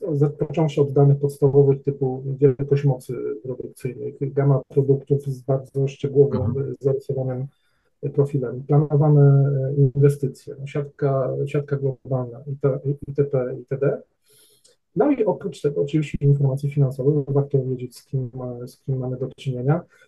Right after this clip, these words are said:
Speaker 1: Parę-, parokrotnie w karierze zdarzyło mi się zawrze-, zawrzeć umowy z dostawcami, którzy zwyczajnie nazywają rzecz po imieniu, a nawet po włosku, zbankrutowali.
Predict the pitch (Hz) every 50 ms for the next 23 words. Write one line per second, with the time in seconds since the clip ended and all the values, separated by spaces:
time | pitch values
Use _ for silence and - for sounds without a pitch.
0 | _ _ - 175 170 165 156 156 151 139 143 170 156 147 143 143 - 147 143 143
1 | 190 - - - 175 156 156 147 156 156 156 165 170 170 190 185 175 175 175 170
2 | 151 135 131 127 127 - 139 135 127 131 127 135 127 - - 139 143 135 123 131
3 | 127 120 127 127 - - - - - - - 135 127 135 127 123 127 127 123 -
4 | - 143 139 - 139 - - - 117 - - - 143 175 180 - - 160 147 151
5 | 165 170 190 190 _ _ _ _ - - - - 165 202 - - 143 131 139 151
6 | 160 151 147 139 135 143 139 135 131 127 127 113 - 123 123 123 - - 139 123
7 | 123 123 123 127 - 139 131 127 117 120 - - - - 135 - - - - -
8 | - - 190 214 214 - - _ _ _ _ _ - - - 214 - - 214 -
9 | 175 156 131 104 -